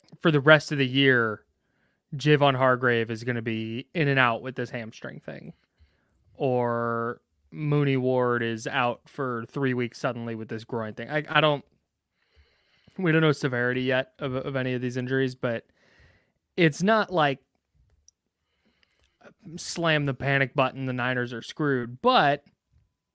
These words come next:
you know, I don't know if they survive a three or four week run with no Travarius Ward. I think they can figure out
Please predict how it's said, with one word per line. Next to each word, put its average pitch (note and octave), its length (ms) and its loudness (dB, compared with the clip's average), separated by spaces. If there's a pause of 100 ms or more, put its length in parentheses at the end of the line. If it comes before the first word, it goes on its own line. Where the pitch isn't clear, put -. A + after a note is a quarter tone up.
(1300)
you E3 80 -6
know, D3+ 180 -2 (640)
I E3 60 2
don't A#3+ 140 2
know A3+ 480 2 (220)
if F#3+ 200 0
they G#3+ 720 2 (160)
survive G3 960 0 (520)
a D3+ 340 6
three D#3 320 2
or C#3 80 6
four D3 220 0
week C3+ 220 0
run B2 540 -2 (380)
with C3 340 0 (320)
no C3+ 240 -2
Travarius A#2 580 -6
Ward. B2 280 -12 (840)
I F#3+ 80 0
think A#3 100 4
they B3+ 80 2
can F#3 120 2
figure E3+ 360 6
out D3+ 320 4